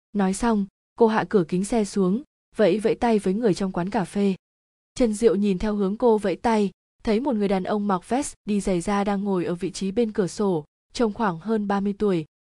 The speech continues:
tóc vuốt tạo kiểu rất trẻ trung. "Cô, cô vậy mà lại đến đây để xem mắt."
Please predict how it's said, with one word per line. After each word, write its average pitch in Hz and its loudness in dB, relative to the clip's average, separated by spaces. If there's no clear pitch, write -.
tóc 294 -2
vuốt 320 0
tạo - 2
kiểu 175 -4
rất 294 -6
trẻ 196 -2
trung. 196 -4
"Cô, 226 8
cô 214 2
vậy 196 2
mà 196 4
lại 175 2
đến 185 2
đây 220 6
để 180 4
xem 190 0
mắt." 247 2